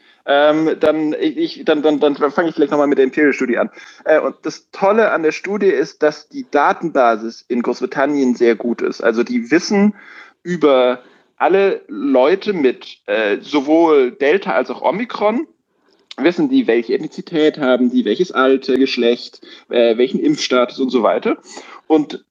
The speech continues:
damit kann sehr gut, äh, berechnet werden, was die,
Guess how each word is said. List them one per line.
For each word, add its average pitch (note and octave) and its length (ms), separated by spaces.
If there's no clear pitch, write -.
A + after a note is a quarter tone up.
damit F#3 380
kann E3+ 420
sehr E3 300
gut, F3+ 500
äh, C3 380
berechnet E3 540
werden, F#3+ 540
was C3 540
die, B2 680